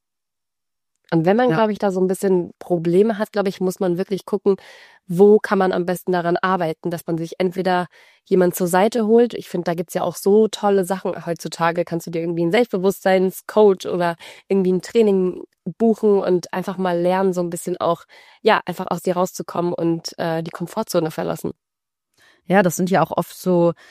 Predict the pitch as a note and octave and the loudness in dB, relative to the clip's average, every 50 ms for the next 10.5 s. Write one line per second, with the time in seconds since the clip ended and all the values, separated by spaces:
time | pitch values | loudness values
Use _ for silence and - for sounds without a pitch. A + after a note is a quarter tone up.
0 | - - _ _ _ _ - - - _ - E3+ E3+ E3 F#3+ A3 - G3 E3+ - | -20 -20 _ _ _ _ -20 -20 -16 _ -2 2 4 4 4 4 2 0 -2 -2
1 | - E3 E3+ E3 E3 D#3+ D3+ - F#3+ G#3 G#3 G3 E3 - - - F3 E3+ D#3 - | -2 -4 0 0 2 2 2 2 2 2 2 2 -2 -4 -4 -4 -4 -4 -4 -4
2 | - - D#3 D#3 D#3 D#3 D3+ - - D3+ - - F3 F3+ - - - - D#3+ D#3+ | -4 -2 0 0 0 -2 -2 -2 -4 -6 -6 -8 -12 -14 -14 -12 -6 -4 -2 -2
3 | D#3 D3+ - - D3 D#3 D#3 - - D3+ - - G#3 G3+ G#3+ F#3 - - - E3+ | -2 -2 -6 -8 -6 -6 -6 -4 -6 -6 -2 -2 -2 0 0 -2 -2 -2 -4 -2
4 | D3+ D#3 E3 E3 D#3 E3 D3+ D3+ D3 - - - - E3+ D#3+ - - D#3+ D#3+ D#3 | -2 0 -2 -2 -2 -4 -4 -6 -8 -10 -8 -6 -4 -4 -2 -2 -2 0 0 0
5 | D#3+ D#3+ - - F#3+ G3 G#3 G#3+ G3+ F3 E3+ C3+ C3+ C3+ B2+ - - - - C#3 | -2 -4 -2 0 2 2 2 2 2 2 2 0 0 0 -2 -6 -10 -10 -8 -8
6 | - - - - - - - - - - F#3+ F#3+ F3 E3+ D#3+ - - - E3 D#3 | -6 -8 -8 -10 -10 -10 -10 -8 -4 -2 0 2 2 2 0 0 0 -2 0 0
7 | D#3 D#3 D#3 - - - - - - - - - _ - - D3+ - - - - | 0 -2 -4 -8 -14 -20 -20 -20 -20 -20 -20 -20 _ -8 -8 -8 -8 -10 -14 -16
8 | - _ _ _ _ _ _ _ _ _ _ - G3+ G3 - - A#3+ A3+ - - | -18 _ _ _ _ _ _ _ _ _ _ 0 0 0 0 -2 -4 -4 -2 0
9 | F#3 E3+ E3 E3+ E3 D#3+ D#3+ F3 - - - G3 G3+ G3+ - - E3+ E3 - - | 0 2 2 4 2 2 0 -2 -2 -4 -4 -2 -2 -2 -2 -2 -2 -2 -2 0
10 | - D#3 D3 D3 D3+ D3+ D3+ C#3 - | 0 0 2 2 0 0 0 -2 -4